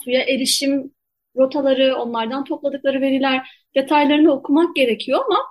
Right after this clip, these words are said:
tahmin etmeye çalışıyorlar. Hangisi bu insanların temiz suya erişimine, suyu depolamaya erişimine daha iyi bir yöntem, model olur, daha iyi bir yatırım olur diye.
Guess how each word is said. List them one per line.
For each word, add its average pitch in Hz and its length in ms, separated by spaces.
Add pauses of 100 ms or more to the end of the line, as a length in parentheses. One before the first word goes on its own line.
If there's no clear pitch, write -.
(480)
tahmin 285 280
etmeye 226 380
çalışıyorlar. 202 580
Hangisi 254 520
bu 233 120
insanların 220 640 (200)
temiz 277 320
suya 254 160
erişimine, 220 720 (280)
suyu 262 300
depolamaya 233 540
erişimine 220 440
daha 247 220
iyi 240 200
bir 214 340
yöntem, 214 440
model 214 300
olur, 202 240
daha 226 240
iyi 220 140
bir 208 80
yatırım 208 440
olur 196 320
diye. 233 160